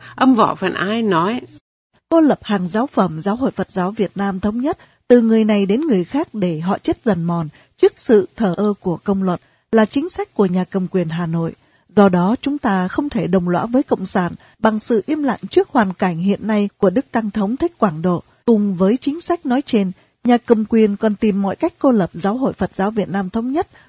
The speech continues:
Speaker 2: với quần chúng Phật tử. Đây là lý do vì sao năm này sang năm khác cũng như năm nay, nhà cầm quyền ngăn cản Giáo hội Phật giáo Việt Nam Thống nhất tổ chức Đại lễ Phật đàn và hăm dọa Phật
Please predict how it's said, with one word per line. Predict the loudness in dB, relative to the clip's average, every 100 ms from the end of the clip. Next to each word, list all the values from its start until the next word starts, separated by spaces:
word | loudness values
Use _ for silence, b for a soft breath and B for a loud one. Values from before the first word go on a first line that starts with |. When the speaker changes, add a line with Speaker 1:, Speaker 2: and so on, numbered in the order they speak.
| b
Speaker 2:
với | 4 4
quần | 4 0 0
chúng | -2 -2
Phật | -4 -2
tử. | -2 -2 -4 _ _ 2
Đây | 4 6
là | 6
lý | 4 4
do | 4 4 4
vì | 2 -2
sao | 0 0 0 -2 _
năm | -2 0 0
này | 0 -2 -4
sang | -2 0 0
năm | -4
khác | -4 -6 -6 -6
cũng | -4 0
như | 0
năm | 0 0 0
nay, | -2 -2 b b 0
nhà | 0
cầm | 2 -2 2
quyền | 2 2 2
ngăn | -4
cản | -2 -2 -2
Giáo | -2 -2
hội | 0
Phật | 0 -2 -2
giáo | -4
Việt | -2 -2
Nam | -2 -4
Thống | -4 -4
nhất | -2 -4 b b
tổ | 0 2
chức | 0 -2 0
Đại | 0
lễ | 0 -2
Phật | -2 -4
đàn | -2 -2 -4 -10 b b
và | 2 2
hăm | 2 -4 -4
dọa | -4 -2
Phật | -4